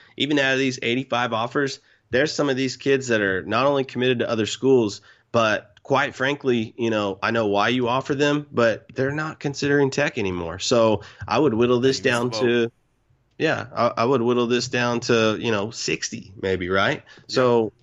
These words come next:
Speaker 1: um, you gotta kinda look at that, and that's how the big boards work i-, in a college football program. You gotta look at that, and you gotta make your own moves, 'cause at the end of the day, you're responsible for who you recruit and who you land. So, um, there's a couple different ways to look at it, but, but I don't know. You have anything to add to that, Will?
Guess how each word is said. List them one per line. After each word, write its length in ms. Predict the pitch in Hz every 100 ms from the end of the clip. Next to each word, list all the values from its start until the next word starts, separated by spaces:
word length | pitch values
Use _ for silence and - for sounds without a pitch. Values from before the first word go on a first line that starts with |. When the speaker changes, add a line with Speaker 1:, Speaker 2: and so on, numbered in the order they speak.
| -
Speaker 1:
um, 360 | 113 110 107
you 100 | 117
gotta 240 | 120 131 127
kinda 300 | - 123 107
look 240 | 117 120
at 100 | 123
that, 260 | 117 113 101
and 160 | 98 - - -
that's 180 | 139 143
how 80 | 160
the 80 |
big 240 | 127 139 131
boards 300 | 139 135 120
work 360 | 117 147 147 -
i-, 40 | 123
in 260 | 117 120
a 80 | 113
college 380 | - 117 120 110
football 280 | 123 120 113
program. 460 | 117 113 131 143
You 140 | 107 104
gotta 140 | 101
look 180 | 104 120
at 80 | 127
that, 220 | 131 123
and 100 | 110
you 40 |
gotta 200 | 107 113
make 200 | 113 110
your 120 | 110
own 160 | 113 107
moves, 320 | 110 131 104
'cause 300 | - 98 - -
at 60 | -
the 120 | 170
end 80 | 214
of 60 |
the 60 | 190
day, 180 | 151 170
you're 240 | 123 135
responsible 640 | 143 - 123 131 - 113
for 200 | 110 107
who 80 | 104
you 180 | 117 113
recruit 400 | 107 - 127 110
and 80 | 101
who 100 | 117
you 140 | 107
land. 380 | 101 120 107 87
So, 380 | - 110 104 104 - - -
um, 540 | 104 110 107 98 95 - _ -
there's 120 | 131
a 40 | 135
couple 200 | 180 180
different 280 | 170 147 139
ways 160 | 139
to 60 | 131
look 220 | 131 135
at 120 | 123
it, 140 | 113 95
but, 240 | 107 -
but 200 | 98 110 -
I 80 |
don't 120 | 135 120
know. 60 |
You 140 | 110 120
have 100 | 131
anything 320 | 127 127 127
to 80 | 117
add 180 | 123 120
to 60 |
that, 200 | 120 127
Will? 220 | 120 135